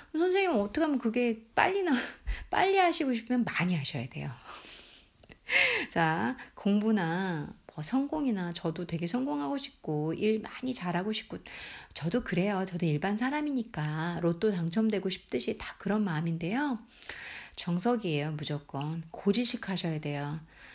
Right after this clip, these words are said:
아, 빨리 하고 싶으면 많이 하셔야 되고요. 반칙은 없어요. 반칙하다간 큰 코 다쳐요. 그리고 주-, 구멍 나가지고 나중에 무너져요.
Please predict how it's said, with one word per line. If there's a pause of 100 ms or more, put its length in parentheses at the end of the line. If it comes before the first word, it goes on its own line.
(260)
아,
빨리
하고
싶으면
많이
하셔야
되고요. (180)
반칙은
없어요.
반칙하다간
큰
코
다쳐요. (340)
그리고
주-,
구멍
나가지고
나중에
무너져요.